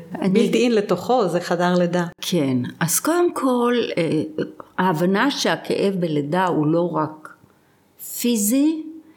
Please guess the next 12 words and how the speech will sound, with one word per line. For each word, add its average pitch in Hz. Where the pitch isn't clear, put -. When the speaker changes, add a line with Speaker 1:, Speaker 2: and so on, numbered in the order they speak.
Speaker 1:
היא 180
הייתה, 185
היא 185
הייתה 180
ממש 165
אסימון 156
שנפל, 139
היא -
הייתה 185
ממש, 175
אה, 170
אה, 180